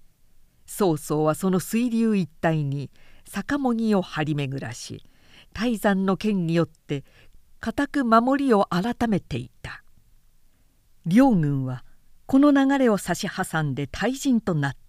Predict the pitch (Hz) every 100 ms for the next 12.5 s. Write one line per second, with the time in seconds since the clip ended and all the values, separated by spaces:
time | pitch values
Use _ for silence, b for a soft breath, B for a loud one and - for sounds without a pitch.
0 | - 107 - B B B B B - -
1 | - 175 151 139 139 151 143 147 143 -
2 | 156 - - 240 - 175 160 151 151 -
3 | 220 214 202 202 208 - - 285 247 -
4 | 202 190 185 - - 175 240 180 - -
5 | 120 107 b b b b b b _ 269
6 | 277 269 254 277 285 190 - 202 165 147
7 | b b b b - - 180 233 214 208
8 | 175 175 170 160 143 139 127 135 b b
9 | b b - 156 147 180 170 165 170 214
10 | - 175 170 175 - 190 - 196 185 190
11 | 175 175 254 262 262 - 208 190 - 254
12 | 196 139 120 120 127